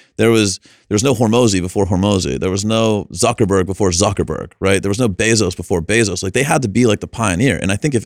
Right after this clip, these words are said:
everybody does their job correctly and they put all the resources of everything they've learned over a long period of time so that the generation behind them can do it in a shorter period of time, our world is going to continue to improve.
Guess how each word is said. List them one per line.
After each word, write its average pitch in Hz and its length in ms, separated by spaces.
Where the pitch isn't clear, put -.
everybody 151 400
does 110 200
their 98 100
job 90 260
correctly 98 540
and 107 100
they 127 100
put 147 180
all 113 200
the 110 120
resources 104 440
of 82 160
everything 127 360
they've 104 200
learned 95 380
over 95 220
a 90 60
long 113 360
period 90 240
of 82 60
time 92 300
so 117 140
that 95 80
the 101 60
generation 113 460
behind 104 400
them 101 400
can 104 140
do 107 120
it - 80
in 101 80
a 92 60
shorter 147 400
period 87 240
of 87 80
time, 92 420
our 98 120
world 110 260
is 95 100
going 90 160
to 82 60
continue 92 300
to 76 60
improve. - 380